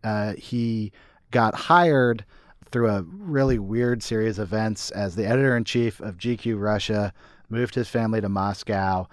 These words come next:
uh, had some pretty strange experiences, and, uh, he wrote a book about that that's out now. It's called, um, Dressed Up for a Riot. Uh, we talked about that, what it's like to edit a magazine in Russia,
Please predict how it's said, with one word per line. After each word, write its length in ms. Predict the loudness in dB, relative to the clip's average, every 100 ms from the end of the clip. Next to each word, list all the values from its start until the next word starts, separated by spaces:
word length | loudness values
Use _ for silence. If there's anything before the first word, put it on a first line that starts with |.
| -18 -20 -6
uh, 320 | -2 -2 -2
had 240 | -2 -4 -4
some 280 | -4 -4 -8 _
pretty 300 | -4 -2 -2
strange 360 | -4 -2 -2 -4
experiences, 840 | -6 -4 -2 -2 -2 -2 -2 -6 -16 -16 -6
and, 380 | -2 -2 -2 -2
uh, 80 |
he 120 | -2 2
wrote 200 | 4 4
a 40 |
book 280 | 2 0 2
about 260 | 0 0
that 240 | 0 -4 -6
that's 160 | -6
out 160 | -4 -2
now. 240 | 0 -2
It's 120 | -2 -2
called, 280 | -2 -2
um, 280 | -4 -6 -6
Dressed 300 | -2 -2 0
Up 140 | -4 -4
for 180 | -4
a 40 | 0
Riot. 480 | 4 6 4 0 -6 -20 -14 -6
Uh, 180 | -4 -4
we 120 | -2
talked 260 | 2 2 4
about 280 | 2 2
that, 360 | 2 2 0 -2
what 140 | -6
it's 100 | -6
like 160 | -6 -6
to 120 | -8 -8 -4
edit 420 | -2 0 -2 -6
a 440 | -8 -4 -4 -6 -6
magazine 880 | -4 -2 -2 -4 -4 -2 -2 -4 -6 -14 _ 0
in 160 | 2
Russia, 580 | 6 4 4 2 2 2